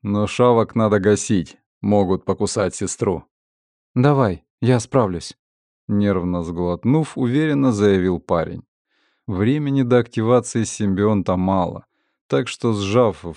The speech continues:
правой руке П М, а в левой — биту, вышел вперед и сместился немного в сторону, чтобы не перекрывать Андрею обзор.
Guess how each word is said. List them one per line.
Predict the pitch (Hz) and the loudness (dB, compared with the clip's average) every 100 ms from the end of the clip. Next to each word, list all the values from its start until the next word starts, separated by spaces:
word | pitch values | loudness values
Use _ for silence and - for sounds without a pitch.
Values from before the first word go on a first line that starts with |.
| - | -2
правой | 107 101 92 | 0 2 0
руке | 90 87 92 | -4 -4 -6
П | - 98 | -4 0
М, | 123 147 143 117 | 2 2 0 -4
а | - 101 | -2 0
в | 107 | 2
левой — | 104 87 85 | 2 0 -2
биту, | 82 110 156 - 135 - _ _ _ | -4 -4 -4 -2 -4 -6 _ _ _
вышел | 113 175 - 127 | 2 2 4 2
вперед | 107 - 117 147 185 | 0 0 2 4 4
и | 131 | 0
сместился | - 117 107 147 143 127 | 2 0 2 0 0 2
немного | 117 120 123 113 | 4 4 4 2
в | 101 | -2
сторону, | - - 101 82 - - | -4 2 2 2 -6 -14
чтобы | - - 110 107 | -14 -2 0 2
не | 107 | 2
перекрывать | 92 98 92 101 107 127 | 2 0 0 0 2 2
Андрею | 101 95 92 95 92 | 0 -2 0 0 0
обзор. | 90 85 82 82 - | -2 -4 -4 -6 -8